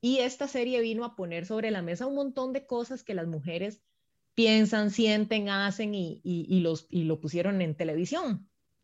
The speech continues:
Lo cual, o sea, tiene un mérito. A-, e-, eso tiene un mérito. Y digamos, Carrie, que es la protagonista, no necesariamente era pintada como una mujer gorgeous. No lo era, porque en algunos de los episodios ella hasta,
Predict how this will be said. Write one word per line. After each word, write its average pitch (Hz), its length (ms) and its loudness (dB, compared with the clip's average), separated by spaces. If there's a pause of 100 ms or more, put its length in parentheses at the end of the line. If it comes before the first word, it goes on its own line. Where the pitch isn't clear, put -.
(160)
Lo 185 200 2
cual, 202 380 2
o 180 100 -4
sea, 190 280 -4
tiene 190 240 -2
un 208 120 -2
mérito. 180 520 -4 (300)
A-, 170 260 -8
e-, 180 160 -10
eso 190 260 0
tiene 190 220 0
un 190 80 2
mérito. - 460 -6 (260)
Y 254 100 2
digamos, 262 560 2 (400)
Carrie, 262 540 2
que 160 160 -2
es 165 80 -2
la 214 100 -2
protagonista, 233 800 -2
no 220 160 0
necesariamente 220 1080 -4 (180)
era 202 320 -2
pintada 180 480 -4
como 165 160 -6
una 190 160 -4
mujer 175 460 -2
gorgeous. 214 720 0
No 175 320 4
lo 208 160 6
era, 247 300 2
porque 160 220 -4
en 147 80 -4
algunos 160 300 0
de 214 80 2
los 214 140 0
episodios 185 600 -2
ella 185 260 -2
hasta, - 340 -10